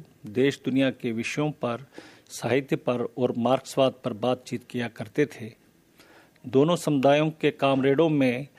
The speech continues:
कट्टरवाद और अलगाववाद की बढ़ती प्रवृत्तियों के खिलाफ एक मत हुआ करता था। पर स्थितियां बदलने लगीं। मुझे याद है कि ट्रेड यूनियन नेता हृदयनाथ वांचू बटमालू में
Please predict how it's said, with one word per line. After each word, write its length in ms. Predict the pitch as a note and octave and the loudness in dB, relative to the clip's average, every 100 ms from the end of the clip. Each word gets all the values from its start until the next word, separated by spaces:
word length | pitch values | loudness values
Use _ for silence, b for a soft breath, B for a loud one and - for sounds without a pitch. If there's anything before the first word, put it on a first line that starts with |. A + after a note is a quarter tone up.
| b b - | b b -4
कट्टरवाद 560 | C3 C#3 C3+ C#3+ D3+ | -2 2 6 6 6
और 120 | D3+ C#3 | 4 4
अलगाववाद 560 | B2+ C3+ D3+ D3+ C#3+ | 2 4 6 6 2
की 160 | - B2+ | 0 -4
बढ़ती 520 | G#2 A#2 - C3+ C3+ C3 - | -2 -6 -2 -2 -2 -4 -4
प्रवृत्तियों 500 | B2 C3 - D3+ D3 | -2 -2 0 0 0
के 180 | - B2 | -2 -8
खिलाफ 440 | - A#2+ B2 A#2+ - A#2 | -4 0 0 0 -4 -6
एक 180 | A2+ - | -6 -4
मत 220 | B2+ - | -6 -6
हुआ 200 | - A2+ | -10 -8
करता 340 | G#2+ A2+ - G#2+ | -8 -12 -12 -14
था। 180 | - A#2 _ _ _ B B B B B _ _ | -14 -20 _ _ _ B B B B B _ _
पर 160 | D#3 D#3+ | 0 2
स्थितियां 580 | - - F3+ F3 F#3 F3 | -2 -4 -4 0 0 2
बदलने 300 | E3 F#3 F#3 | 2 2 2
लगीं। 300 | F3 E3+ D#3+ D#3 _ _ B B B - D3 | 0 -2 -6 -10 _ _ B B B -12 -2
मुझे 240 | C3+ D3 | 2 4
याद 320 | C#3 C#3+ F3 | 6 6 4
है 240 | D3+ D3+ D3 | 2 0 0
कि 360 | - _ - C3 _ _ _ - | -4 _ -6 -6 _ _ _ 0
ट्रेड 240 | D3 D#3+ | 2 2
यूनियन 320 | E3+ E3 E3 | 0 2 2
नेता 460 | D#3+ C#3+ B2+ C3+ C3 | 4 4 4 2 2
हृदयनाथ 480 | C3 C#3 C#3 C#3 C3 | 4 2 4 2 2
वांचू 420 | C3+ C3+ - C3 A2 | 2 0 -2 -2 -2
बटमालू 460 | A#2 - C3+ D3 D#3 | -4 0 2 4 2
में 420 | C#3 B2 C3 | 0 -2 -6